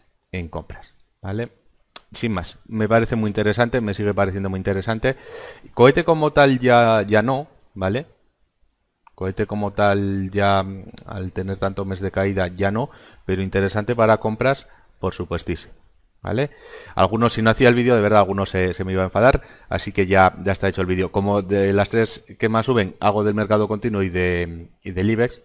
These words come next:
de las dos, ¿vale? Las tres, eh, la, las pongo en, en conjunto, pues he hecho uno especial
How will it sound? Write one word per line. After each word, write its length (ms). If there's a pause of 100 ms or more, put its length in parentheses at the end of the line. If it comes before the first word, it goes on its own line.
(100)
de 80
las 160
dos, 260 (120)
¿vale? 260
Las 240
tres, 280
eh, 80
la, 300
las 220
pongo 480
en, 200 (340)
en 80
conjunto, 380
pues 140
he 40
hecho 140
uno 120
especial 440